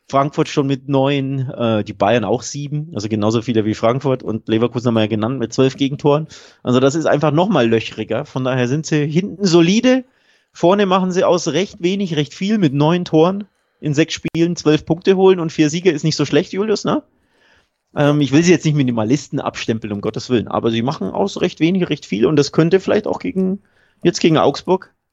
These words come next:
der Fall sein. Mit so einem eins null oder zwei eins kannst du auch schön drei Punkte wieder einsammeln, ne?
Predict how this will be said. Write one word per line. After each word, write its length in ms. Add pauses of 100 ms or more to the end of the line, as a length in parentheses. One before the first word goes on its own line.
(460)
der 100
Fall 260
sein. 280
Mit 160
so 120
einem 120
eins 340
null 140
oder 160
zwei 320
eins 260
kannst 220
du 60
auch 160 (220)
schön 260
drei 160
Punkte 320
wieder 180
einsammeln, 420
ne? 120